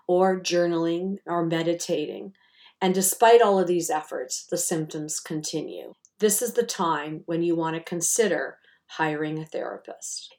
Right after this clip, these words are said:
If you're working for a large organization, chances are that you have access to an employee assistance program who will give you access to therapists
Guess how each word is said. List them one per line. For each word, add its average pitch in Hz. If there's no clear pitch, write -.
If 262
you're 330
working 202
for 196
a 185
large 165
organization, 170
chances 285
are 156
that 190
you 180
have 190
access 165
to 190
an 175
employee 170
assistance 175
program 151
who 214
will 214
give 247
you 311
access 170
to 196
therapists 175